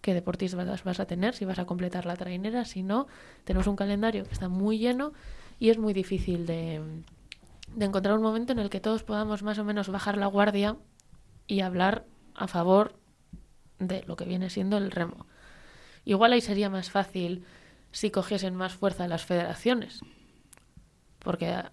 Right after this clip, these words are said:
habrá que meter en todo esto a las categorías inferiores. Hace unos años en la Federación Vasca hizo en verano una liga de juveniles de trainerillas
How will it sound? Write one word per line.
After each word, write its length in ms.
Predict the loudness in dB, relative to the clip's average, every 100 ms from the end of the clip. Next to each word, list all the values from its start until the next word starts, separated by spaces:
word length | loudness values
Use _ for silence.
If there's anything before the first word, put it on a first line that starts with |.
| -6
habrá 260 | -2 0 -2
que 80 |
meter 260 | -2 -2 -4
en 120 | -2
todo 240 | -2 0 0
esto 380 | 0 -6 -8 -12 -20 -10
a 140 | -4 -2
las 160 | -2
categorías 520 | 0 0 2 2 0
inferiores. 680 | -4 -4 0 0 0 -8 -18 -4
Hace 180 | 0 2
unos 240 | 2 2
años 400 | 0 0 -2 -4 -6
en 680 | -2 -2 -2 -6 -8 -8 -10 -18 -20 -20 -10
la 120 | -4 4
Federación 520 | 8 8 6 4 6
Vasca 320 | 6 6 2
hizo 160 | 2 2
en 100 | 2
verano 320 | 0 0 -2
una 220 | 0 2
liga 220 | 2 2
de 60 | 0
juveniles 520 | 0 0 2 2 2
de 100 | -2
trainerillas 680 | -2 -2 2 2 0 -8